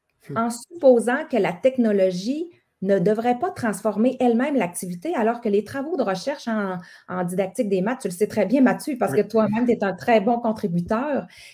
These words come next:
Speaker 2: ça transforme la richesse de l'activité mathématique. Donc, il y a tout lieu de même voir comment poser des problèmes autrement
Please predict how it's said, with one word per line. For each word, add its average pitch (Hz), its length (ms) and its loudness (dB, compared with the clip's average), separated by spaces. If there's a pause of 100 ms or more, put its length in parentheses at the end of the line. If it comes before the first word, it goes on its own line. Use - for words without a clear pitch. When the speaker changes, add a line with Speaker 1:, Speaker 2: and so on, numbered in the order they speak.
(120)
Speaker 2:
ça 220 260 -6
transforme 320 720 -2
la 170 120 -4
richesse 175 320 -4
de 202 60 0
l'activité 180 560 -4
mathématique. 180 640 -4
Donc, 185 220 -6
il 214 60 0
y - 20 0
a 196 40 -4
tout 302 260 -6
lieu 254 420 2 (420)
de 180 180 -2
même 226 340 0
voir 208 380 -2
comment 208 300 -2
poser 202 320 -4
des 214 120 0
problèmes 190 500 -6
autrement 180 560 -6